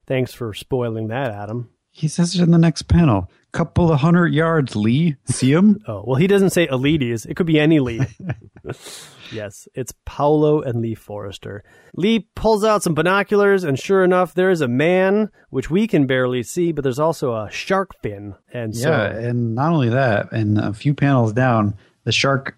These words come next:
Speaker 2: starts eating the man. You can see his hand <laughs> coming out of the shark's mouth.
Speaker 1: Elides, she grabs out a gun. She shoots at the shark. She, uh, misses three times, but then hits on the fourth. And yeah, definitely, this shark has got this man in its mouth.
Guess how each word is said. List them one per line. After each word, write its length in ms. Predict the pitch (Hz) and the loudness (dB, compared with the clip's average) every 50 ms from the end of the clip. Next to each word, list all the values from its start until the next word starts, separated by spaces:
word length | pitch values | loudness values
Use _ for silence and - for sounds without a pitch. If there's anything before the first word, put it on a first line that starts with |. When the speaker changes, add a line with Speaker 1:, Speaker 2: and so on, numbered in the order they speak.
| - - | -10 -6
Speaker 2:
starts 300 | - - 123 113 - - | -2 0 0 0 -2 -2
eating 300 | - 139 143 139 123 120 | 0 2 2 4 4 4
the 100 | 107 101 | 4 4
man. 280 | 95 95 92 92 92 95 | 4 2 2 2 2 2
You 80 | 101 104 | 2 2
can 120 | 120 113 | 2 2
see 140 | 113 - 139 | 2 2 2
his 140 | 127 101 90 | 0 0 0
hand 320 | - - 131 131 147 131 | 2 2 4 4 4 4
<laughs> 20 | - | 2
coming 300 | - - 143 135 127 123 | 0 2 2 4 4 4
out 120 | 120 120 | 2 2
of 60 | 117 | 2
the 100 | 107 107 | 0 0
shark's 360 | 101 - - 120 113 110 - 117 | -2 0 0 -2 -2 -2 -2 -2
mouth. 320 | 113 113 117 107 107 - - _ _ _ _ - | -2 0 -2 -2 -4 -6 -12 _ _ _ _ -2
Speaker 1:
Elides, 380 | 151 160 180 185 175 185 165 - | 0 0 2 2 2 0 -2 -2
she 120 | - 202 | -4 -4
grabs 460 | 165 139 143 156 160 165 165 156 151 | -2 0 2 2 2 2 0 0 2
out 180 | 165 160 156 135 | 2 2 2 2
a 60 | 117 | 0
gun. 420 | 107 - - 156 165 175 180 175 | -2 -2 0 2 2 4 2 2
She 140 | 160 - 147 | 0 -2 -4
shoots 460 | 123 - - - - 190 185 165 - | -8 -8 -6 -2 -2 -2 -2 -2 -2
at 100 | 175 - | -4 -4
the 100 | - 139 | -2 -4
shark. 460 | 117 - - 190 196 185 190 190 175 - | -6 -4 -2 0 0 2 2 0 -2 -4
She, 260 | - 139 127 120 113 - _ _ - - _ _ _ _ - | -6 -6 -4 -4 -6 -8 _ _ -20 -20 _ _ _ _ -10
uh, 120 | 120 120 117 | -6 -4 0
misses 560 | 127 175 185 - 185 175 160 156 139 - - _ _ | 0 0 0 0 -2 -2 -4 -4 -8 -12 -18 _ _
three 220 | - 190 190 175 | -10 -8 -8 -8
times, 520 | - - 190 175 175 170 170 170 170 143 127 | -6 -2 -2 0 0 0 0 -2 -2 -4 -8
but 140 | - - | -12 -10
then 140 | - 139 123 | -6 -4 -2
hits 180 | 123 151 147 - | -2 -2 -2 -2
on 80 | 147 | -4
the 80 | 120 110 | -4 -6
fourth. 480 | - - - 160 151 151 156 160 - - | -8 -8 -4 -2 0 0 0 0 -2 -4
And 100 | 123 123 | -4 -2
yeah, 200 | 139 135 123 110 | -2 -2 -2 -2
definitely, 340 | 113 143 143 123 123 120 | -2 -2 -2 -2 -2 -4
this 100 | 123 135 | -2 -4
shark 360 | - - - 160 151 147 139 135 | -4 -4 -2 0 0 0 0 -2
has 120 | 127 117 | -4 -6
got 320 | 117 117 131 131 139 - | -4 -4 -4 -4 -4 -4
this 160 | - 135 110 107 | -6 -6 -6 -4
man 360 | 117 117 123 127 123 127 131 | -4 -2 -2 0 0 -2 -2
in 260 | - 160 160 165 175 | 0 0 0 0 0
its 260 | 151 143 127 - - | -2 -4 -6 -6 -6
mouth. 600 | 117 113 117 120 135 143 156 190 214 - - - | -6 -4 -2 0 0 2 2 0 0 -2 -6 -14